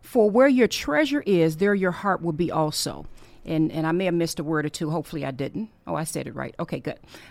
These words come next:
Uh, so that is a really good passage to think about. Um, you know, the, the last couple of days I've had to do some reflection myself because, uh, like everyone else,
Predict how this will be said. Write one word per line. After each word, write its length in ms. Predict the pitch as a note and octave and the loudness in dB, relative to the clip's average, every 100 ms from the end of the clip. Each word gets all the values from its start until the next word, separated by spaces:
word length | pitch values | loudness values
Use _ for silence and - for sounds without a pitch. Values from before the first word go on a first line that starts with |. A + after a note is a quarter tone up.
| - | -2
Uh, 340 | F3 E3+ D3 - - | 4 4 4 -4 -14
so 240 | - C#4+ | 0 2
that 220 | C4 D#4 E4 | 4 4 4
is 120 | A#3+ | 2
a 80 | A3+ | 0
really 340 | G#3+ C4 B3+ | 2 0 0
good 280 | G3 A#3 G#3+ - - - _ - _ _ - - | 0 0 0 -8 -20 -20 _ -20 _ _ -18 -12
passage 460 | - A#3 A#3 G#3+ - | 2 4 4 0 -2
to 120 | F#3+ | -6
think 280 | - A3+ - | -4 -4 -4
about. 420 | D3+ A#2+ A#2 - - - - - | -4 -4 -6 -12 -20 -20 -12 0
Um, 500 | F3+ D#3 D#3+ D#3+ - _ _ - | 4 4 2 -2 -10 _ _ -6
you 140 | A3 A3+ | 2 4
know, 240 | F#3 E3+ | 6 4
the, 140 | E3+ | 2
the 160 | E3+ G3 | 0 2
last 260 | G#3 B3+ - | 2 0 -2
couple 240 | C4 - | -6 -4
of 60 | F#3+ | 0
days 220 | G#3+ G#3 | 0 0
I've 140 | F#3 | -2
had 180 | A3+ G3 | -2 -4
to 60 | F#3 | -2
do 140 | F3+ | -4
some 200 | F3+ F#3 | -4 -4
reflection 520 | D#3+ - F#3 F#3 F#3+ | -4 -4 -8 -6 -4
myself 560 | D#3 C#3+ - A3 - - | -2 -2 -2 -4 -4 -6
because, 400 | - - E3+ D3 | -8 -2 -2 -2
uh, 320 | D3 - C#3 - - - - | -4 -2 -2 -4 -14 -14 0
like 200 | G3+ G3+ | 0 2
everyone 420 | G#3 G3 F#3 F3 | 0 0 0 2
else, 300 | E3 E3 F3 | 2 0 -4